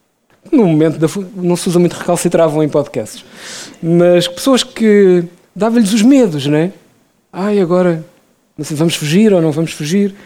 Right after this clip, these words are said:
E ela sacava da arma e a sua frase-chave era: "You'll be free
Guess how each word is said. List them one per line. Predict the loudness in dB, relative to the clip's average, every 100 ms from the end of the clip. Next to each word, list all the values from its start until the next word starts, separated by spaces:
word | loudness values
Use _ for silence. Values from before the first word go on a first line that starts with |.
| -20 -20 -4
E | 0
ela | 2 0
sacava | -2 -2 0 0
da | 2 2
arma | 2 2 -2 -6
e | -2
a | -2
sua | -2
frase-chave | -2 -2 -2 0 -2 2
era: | 2 0 -4 _ _ _ _ _ _ -2
"You'll | 2 4
be | 4
free | 2 4 4 4 2